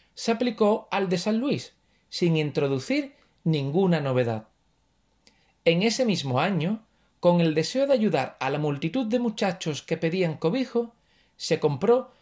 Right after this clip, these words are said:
toda la casa Moretta, mas al iniciar los trabajos para adaptarla a nuestras necesidades, se comprobó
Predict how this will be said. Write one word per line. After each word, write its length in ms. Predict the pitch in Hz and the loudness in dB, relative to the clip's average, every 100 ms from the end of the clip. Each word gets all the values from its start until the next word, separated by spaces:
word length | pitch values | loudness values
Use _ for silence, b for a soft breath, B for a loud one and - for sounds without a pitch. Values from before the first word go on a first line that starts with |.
| b b - | b b 0
toda 380 | 208 254 262 247 | 4 6 4 0
la 200 | 143 - | -4 -2
casa 360 | 170 170 165 | -4 -2 -4
Moretta, 600 | 143 143 127 - 123 120 _ _ _ _ _ _ _ | -2 0 -2 -4 -8 -8 _ _ _ _ _ _ _
mas 320 | 170 165 170 | 0 2 0
al 100 | 170 | 0
iniciar 460 | 165 165 214 220 208 | 0 0 2 2 2
los 180 | 196 - | -2 0
trabajos 520 | 196 214 220 147 123 | 0 2 0 -4 -6
para 220 | - 135 | -4 -4
adaptarla 760 | 131 - - 202 180 139 120 b b b b | -4 -6 -2 0 0 -2 -4 b b b b
a 120 | 156 | -4
nuestras 480 | 160 156 - 156 143 | 0 -2 -2 -4 -2
necesidades, 920 | 139 135 254 254 185 143 180 214 _ b b b | -4 -2 -2 -2 0 -2 -2 -8 _ b b b
se 240 | - 175 170 | -6 -2 2
comprobó 640 | 165 160 170 247 269 | 2 2 4 4 2